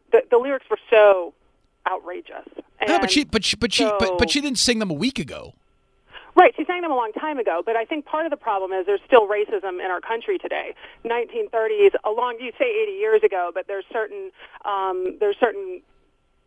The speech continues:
Speaker 1: factors and societal, um, realities in the United States today in two thousand nineteen that make nineteen thirty sometimes feel recent. So I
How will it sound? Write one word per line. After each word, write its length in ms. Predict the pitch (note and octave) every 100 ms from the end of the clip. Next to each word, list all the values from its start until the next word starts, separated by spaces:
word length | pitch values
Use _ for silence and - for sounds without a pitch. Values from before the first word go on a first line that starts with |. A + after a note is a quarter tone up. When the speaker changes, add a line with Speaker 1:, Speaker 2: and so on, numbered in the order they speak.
| _ _ _ _
Speaker 1:
factors 460 | B3+ G#3+ - G#3 G3+
and 140 | G3 -
societal, 640 | G3 F#3+ F#3+ F#3+ F#3 F3 - -
um, 460 | F#3+ F#3 F#3 F#3 - _ _ _ _ _ _ G#3
realities 580 | A#3+ A#3+ C4 A3 F#3+ G3+ - - - -
in 200 | G#3+ G#3
the 60 | G3+
United 340 | G3+ G3+ G3
States 220 | - G3+ -
today 260 | G#3 G#3+ G#3+
in 80 | G3
two 120 | A3+ G#3+
thousand 340 | G3+ F#3+ F#3
nineteen 560 | F#3 F#3 - C#4+ A3 G3+ - - A3
that 240 | G#3+ G#3 A3+
make 220 | A#3 - -
nineteen 400 | A3+ A3 A3+ G#3
thirty 280 | A3 G#3+ G3+
sometimes 500 | G#3+ G3 G#3 G3 F#3+ - -
feel 260 | G3+ F#3
recent. 360 | F3 A3 G3+ - - - _ -
So 240 | A3+ A3
I 120 | -